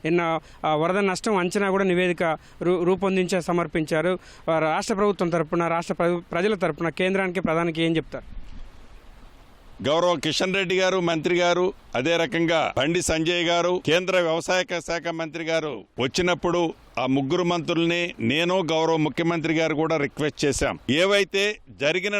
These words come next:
Speaker 2: నష్టాలు, అంచనాలన్నీ పూర్తయిన తర్వాత, ఇప్పుడు పూర్తయ్యాయి, ఒక షేప్కి వచ్చాం. గౌరవ ప్రధానమంత్రి గారిని,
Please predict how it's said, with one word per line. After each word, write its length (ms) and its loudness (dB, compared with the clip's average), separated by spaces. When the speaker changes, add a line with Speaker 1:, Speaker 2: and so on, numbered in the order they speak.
Speaker 2:
నష్టాలు, 480 -2
అంచనాలన్నీ 680 -2
పూర్తయిన 420 0
తర్వాత, 340 -2
ఇప్పుడు 260 -8
పూర్తయ్యాయి, 640 2
ఒక 160 -14
షేప్కి 320 0
వచ్చాం. 280 -6
గౌరవ 220 4
ప్రధానమంత్రి 680 0
గారిని, 340 -2